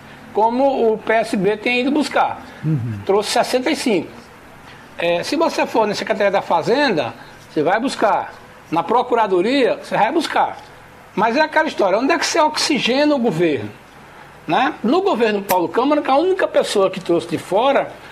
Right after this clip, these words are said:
Speaker 1: foi o, é, Breno, Breno Chuamba. Uhum. O resto é tudo burocrata. Então é aquela história, pra você querer fazer um governo, é, é, de impacto, né?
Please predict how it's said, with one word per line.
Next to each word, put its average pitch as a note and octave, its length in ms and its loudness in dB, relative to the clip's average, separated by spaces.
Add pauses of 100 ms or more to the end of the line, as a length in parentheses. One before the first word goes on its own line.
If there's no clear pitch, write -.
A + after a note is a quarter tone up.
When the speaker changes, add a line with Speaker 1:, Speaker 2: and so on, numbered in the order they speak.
(140)
Speaker 1:
foi C4+ 580 0
o, A#3 580 2
é, D#3+ 640 2 (180)
Breno, G3 420 0 (380)
Breno A3 240 0
Chuamba. G3+ 480 0 (380)
Uhum. C3+ 160 -8
O - 80 2
resto D4 260 0
é E4+ 60 0
tudo D#4 200 0
burocrata. D#4+ 600 0 (800)
Então C4 260 0
é F#4 60 2
aquela F#4 180 0
história, G3+ 380 0 (200)
pra F3+ 160 0
você F#4+ 260 0
querer B3 240 0
fazer F#3+ 240 0
um F#3+ 120 0
governo, C3+ 520 0 (460)
é, C3 1300 0 (320)
é, - 40 -14
de C#3+ 140 0
impacto, F#3+ 680 0 (100)
né? G3 420 2